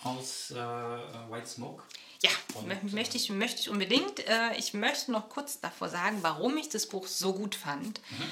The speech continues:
Speaker 2: Weil es ist nicht nur, weil die Geschichte so gut ist, sondern auch, weil Tiffany Jackson, ähm, sehr viele Themen dort reinarbeitet, also außerhalb von, also soziale Themen, außerhalb von den eigentlichen Themen der Handlung. Und zwar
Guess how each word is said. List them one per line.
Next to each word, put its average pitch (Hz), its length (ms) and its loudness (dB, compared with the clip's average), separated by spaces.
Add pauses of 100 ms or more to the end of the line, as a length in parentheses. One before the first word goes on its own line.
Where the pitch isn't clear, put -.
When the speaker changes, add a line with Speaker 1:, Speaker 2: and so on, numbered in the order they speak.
(160)
Speaker 2:
Weil 170 140 6
es 180 120 0
ist - 160 0
nicht 240 200 6
nur, 214 120 4
weil 165 100 2
die 156 80 -2
Geschichte 214 520 4
so 185 140 -2
gut 185 220 -4
ist, 208 140 2
sondern 175 280 -2
auch, 165 460 2
weil 165 280 0
Tiffany 170 480 -4
Jackson, 262 600 2 (680)
ähm, 170 520 2
sehr 175 140 -4
viele 190 300 0
Themen 208 420 6
dort 147 320 -2
reinarbeitet, - 680 -4
also 151 300 -2
außerhalb 156 800 0
von, 156 420 -4
also 170 200 -2
soziale 180 500 8
Themen, 165 360 2
außerhalb 156 500 0
von 151 260 -4
den 151 140 -4
eigentlichen 160 460 -4
Themen 151 320 -4
der 143 100 -6
Handlung. 185 540 -2
Und 170 100 -6
zwar 226 520 4